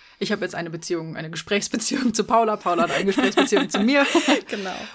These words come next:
Speaker 1: Und auch da kann, können Störungen auftreten.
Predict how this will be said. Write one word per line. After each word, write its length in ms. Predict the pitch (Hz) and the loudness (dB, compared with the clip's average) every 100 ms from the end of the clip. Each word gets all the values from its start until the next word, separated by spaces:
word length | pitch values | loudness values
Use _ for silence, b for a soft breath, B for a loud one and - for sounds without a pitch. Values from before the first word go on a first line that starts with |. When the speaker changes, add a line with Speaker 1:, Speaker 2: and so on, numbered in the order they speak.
| - | -2
Speaker 1:
Und 500 | 214 208 202 202 - - - - - - | 2 4 2 -2 -6 -12 -20 -18 -10 0
auch 160 | 220 | 0
da 180 | - 208 | 4 2
kann, 220 | 254 220 214 - | 2 0 -2 -4
können 220 | 220 226 | -2 0
Störungen 380 | 214 220 240 202 | 0 0 0 -2
auftreten. 680 | 156 165 - 160 - 160 160 | -4 -6 -6 -6 -6 -8 -10